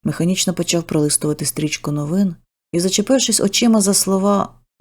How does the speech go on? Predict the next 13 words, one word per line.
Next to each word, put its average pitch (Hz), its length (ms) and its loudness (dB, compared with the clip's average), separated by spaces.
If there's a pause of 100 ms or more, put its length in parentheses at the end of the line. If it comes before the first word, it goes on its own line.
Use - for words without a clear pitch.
(100)
«так 156 240 -4
і 151 40 0
не 151 100 -2
був 143 220 -4
знайдений», 208 720 0 (460)
відкрив 185 400 0
посилання 196 880 2
і 170 120 -6
вже 160 200 0
вкотре 190 460 -2
за 151 160 -2
останні 147 500 -2
дні 170 360 -2